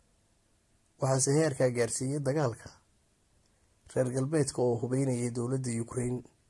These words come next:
Inkastoo aynu ognahay dowladda Ukraine inaanay marnaba ka guulaysan karin dalka Ruushka, haddana markasta reer galbeedka waxay ka helaysaa xoogaa hub oo ay maalmo ku sii dagaalanto. Dowladda Maraykankuna waxay saaka ku dhawaaqday in labaatan dal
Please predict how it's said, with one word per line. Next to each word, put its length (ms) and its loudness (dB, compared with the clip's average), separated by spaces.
Inkastoo 400 4
aynu 200 2
ognahay 320 4
dowladda 340 0
Ukraine 260 0
inaanay 240 2
marnaba 320 0
ka 120 -6
guulaysan 440 0
karin 260 -2
dalka 240 -2
Ruushka, 500 -4
haddana 260 2
markasta 380 0
reer 180 4
galbeedka 460 0
waxay 240 0
ka 140 -2
helaysaa 420 0
xoogaa 260 2
hub 140 0
oo 80 2
ay 100 0
maalmo 280 -2
ku 120 -6
sii 160 -4
dagaalanto. 580 -4
Dowladda 440 4
Maraykankuna 580 2
waxay 220 0
saaka 320 0
ku 120 -6
dhawaaqday 580 -4
in 180 6
labaatan 540 2
dal 160 0